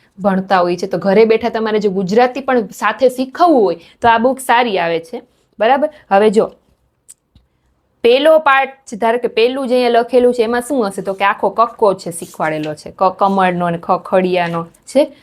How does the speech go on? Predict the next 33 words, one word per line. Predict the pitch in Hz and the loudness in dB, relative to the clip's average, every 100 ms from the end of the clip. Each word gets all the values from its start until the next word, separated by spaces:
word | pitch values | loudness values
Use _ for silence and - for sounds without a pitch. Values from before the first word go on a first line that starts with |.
| _ | _
આખો | 196 196 | -4 -4
કક્કો | 202 208 208 233 | -2 -2 0 0
શીખવાડે. | 214 214 214 180 180 | -2 -4 -4 -4 0
અને | 233 269 | 0 2
આમ | 262 220 | 0 -2
હેન્ડબુક | 202 226 285 240 220 202 | 0 0 2 2 0 -2
છે, | - | -6
એટલે | 196 202 | -2 -2
આપણે | 202 214 | -2 -4
આમ | 214 | -4
સાવ | 214 226 208 | -2 0 0
નાનકડી | 190 208 226 226 208 | 0 -2 -2 -2 0
એવી | 190 | 0
બુક | 175 175 170 | 0 -4 -6
છે, | - 247 | -10 -10
એટલે | - _ - - _ _ _ 196 | -10 _ -20 -20 _ _ _ 2
વાંચવાની | 185 190 196 240 233 | 2 2 0 0 2
પણ | 233 220 | 0 0
મજા | 208 202 | 2 2
આવે | 175 160 | 2 0
છોકરાઓને. | - 190 - 160 156 160 - _ _ - | -4 -8 -4 -6 -6 -10 -16 _ _ -6
અને | 185 208 | -2 2
અ, | - | 2
આ, | 254 - 202 - | 2 2 0 -2
ઈ, | - 175 | -4 -10
અ | - 214 | -2 0
થી | 240 - 247 | 0 -2 0
અહ | 240 254 | 2 0
છે | 262 285 | -2 0
અને | 277 226 196 | 0 -2 0
ક | 208 | 0
થી | 220 220 | 0 -4
જ્ઞ | 185 196 | -6 -6